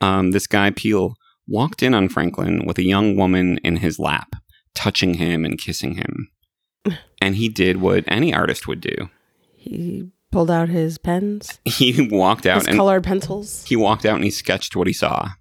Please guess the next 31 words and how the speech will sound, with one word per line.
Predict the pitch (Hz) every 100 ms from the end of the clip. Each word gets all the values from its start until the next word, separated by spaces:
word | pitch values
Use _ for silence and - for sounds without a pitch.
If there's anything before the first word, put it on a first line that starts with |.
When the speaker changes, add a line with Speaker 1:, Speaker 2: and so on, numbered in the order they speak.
| _ _ _ _
Speaker 2:
Oh, | 196 202
wow. | 175 202 139 104 -
Speaker 1:
So | - 110
we | 101
have | 95 185 220
that | 92 82
Speaker 2:
Okay. |
Speaker 1:
sketch. | 82 76 53 - - - _ -
Speaker 2:
Oh. | 240 220 147 170 - - - - -
Oh, | 190 196
gosh. | 156 156 -
Speaker 1:
And | 214
Speaker 2:
I |
don't | 220
know | 196
if | 175
I | 139
wanna | 120 156
see | - 160 123 135 117 -
Franklin | - 127 143 - 90 131
in | 143
this | 131 165 -
way. | - - - 180 - _ _ _
Speaker 1:
It's, | 131 135 - -
I | 160
mean, | 180 180
it's | 156
just | 190 -
a |
sketch. | - 123 71 - 85
It's, | - - -